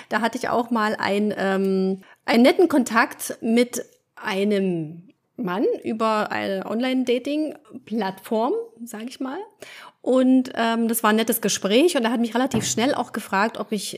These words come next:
Kinder habe. Und da habe ich gesagt, „Ja, ich habe einen Sohn.“ Und er hat dann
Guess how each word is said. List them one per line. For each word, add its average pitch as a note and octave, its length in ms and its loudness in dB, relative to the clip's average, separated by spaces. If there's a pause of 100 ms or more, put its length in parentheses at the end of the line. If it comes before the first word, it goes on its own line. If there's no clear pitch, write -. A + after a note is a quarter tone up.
(120)
Kinder D4 400 4
habe. G3+ 420 -4 (420)
Und A3 560 2
da A3 100 -2
habe G#3 140 -2
ich G#3 80 -12
gesagt, F#3+ 260 -4
„Ja, G#3+ 160 2
ich C4+ 100 -2
habe A#3+ 140 -2
einen F#3+ 160 -2
Sohn.“ A#3 380 0 (440)
Und A3 180 -4
er G3+ 200 -6
hat A3+ 160 -4
dann A3 280 -2